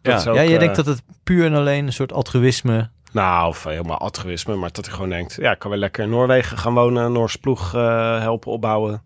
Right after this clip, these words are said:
Speaker 3: Ja.
Speaker 1: Leuk
Speaker 2: Ja.
Speaker 1: om met Noorse renners, kan je be-, dat, dat, dat, dat rare
Speaker 2: Ja.
Speaker 1: accent praten samen.
Speaker 2: Lekker. Noors-, Noorse combinatie.
Speaker 1: Lullerullen.
Speaker 2: <laughs> Ja, ik heb nog, nog een half uurtje met, eh, v-, eh,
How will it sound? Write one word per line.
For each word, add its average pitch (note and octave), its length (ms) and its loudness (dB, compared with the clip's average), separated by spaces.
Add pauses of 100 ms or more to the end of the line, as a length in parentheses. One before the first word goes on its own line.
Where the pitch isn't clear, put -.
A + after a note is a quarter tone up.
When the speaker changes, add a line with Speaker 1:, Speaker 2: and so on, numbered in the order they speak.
Speaker 3:
Ja. - 380 -2
Speaker 1:
Leuk A2+ 320 4
Speaker 2:
Ja. - 20 -10
Speaker 1:
om A2 60 -6
met A2 140 2
Noorse A2 340 2
renners, G#2 360 0
kan G#2 140 0
je D#2+ 140 -2
be-, G#2 180 -6
dat, G2+ 240 -6
dat, F2+ 140 -12
dat, F2+ 160 -8
dat F#2+ 320 -4
rare F2+ 240 2
Speaker 2:
Ja. F#2 60 0
Speaker 1:
accent F#2 360 -4
praten G#2 300 -4
samen. G#2 320 -6
Speaker 2:
Lekker. F2 300 -8 (180)
Noors-, F#2+ 260 0 (160)
Noorse G2 260 -2
combinatie. F2+ 500 -4
Speaker 1:
Lullerullen. B2+ 760 2
Speaker 2:
<laughs> - 120 0 (960)
Ja, A3+ 160 4
ik - 60 2
heb E3 100 -8
nog, F3 160 -2 (400)
nog E3 180 -2
een C3 60 2
half F3 220 2
uurtje F#3 260 -6
met, D3+ 260 -6
eh, B2+ 540 0
v-, B2 120 -14
eh, A#2 220 -6